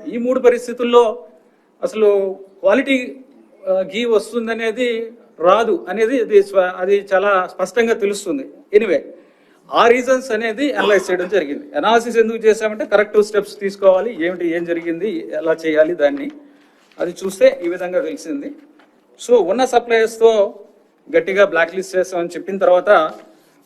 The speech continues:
అందరూ కూడా క్వాలిటీ సప్లైస్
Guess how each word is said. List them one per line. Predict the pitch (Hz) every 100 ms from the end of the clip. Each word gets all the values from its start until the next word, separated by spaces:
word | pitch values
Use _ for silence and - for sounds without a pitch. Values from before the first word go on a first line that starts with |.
| -
అందరూ | 190 240
కూడా | 240 208 254 - - _ _ _ _ _ -
క్వాలిటీ | 196 214 220
సప్లైస్ | 196 180 196 190